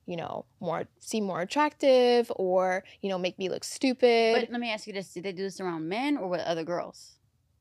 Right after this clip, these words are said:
Speaker 1: Around men.
Speaker 2: Exactly, they're insecure.
Speaker 1: Yeah,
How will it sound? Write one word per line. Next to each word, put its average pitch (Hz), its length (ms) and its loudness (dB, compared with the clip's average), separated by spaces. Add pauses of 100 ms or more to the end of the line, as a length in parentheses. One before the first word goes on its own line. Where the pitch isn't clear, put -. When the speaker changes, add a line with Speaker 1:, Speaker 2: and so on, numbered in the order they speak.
(120)
Speaker 1:
Around 226 220 0
men. 185 240 -8 (360)
Speaker 2:
Exactly, 160 440 -4
they're 147 140 -6
insecure. - 460 -14 (140)
Speaker 1:
Yeah, - 260 -6